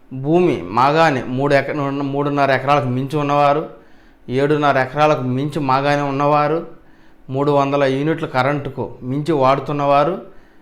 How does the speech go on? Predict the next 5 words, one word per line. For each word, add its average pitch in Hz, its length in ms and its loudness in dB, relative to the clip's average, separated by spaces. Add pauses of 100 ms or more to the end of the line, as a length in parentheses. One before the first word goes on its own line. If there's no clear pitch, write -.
(300)
అనర్హులుగా 131 680 0
ఉన్నట్టు 127 580 -4 (640)
నిబంధనలను 127 760 -4 (320)
తీసుకురాబోతున్నట్టు 123 1000 -6 (800)
తెలుస్తోంది. 117 640 -6